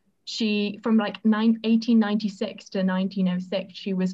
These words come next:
arguably, like, the only female filmmaker in the world.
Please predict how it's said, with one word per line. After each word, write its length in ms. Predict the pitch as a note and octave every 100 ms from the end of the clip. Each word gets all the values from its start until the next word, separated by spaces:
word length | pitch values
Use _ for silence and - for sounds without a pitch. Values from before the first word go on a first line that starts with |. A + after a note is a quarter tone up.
| -
arguably, 680 | G3+ G3+ G3 F#3 F#3 F3+ F3+
like, 200 | F3+ -
the 160 | G3+ -
only 280 | G#3 G#3 G3+
female 380 | G3 G3 F3 F3+
filmmaker 520 | F#3+ F3+ F#3 F3+ F3+ F3+
in 120 | F#3
the 80 | F3
world. 560 | F3 F3+ - - G#3+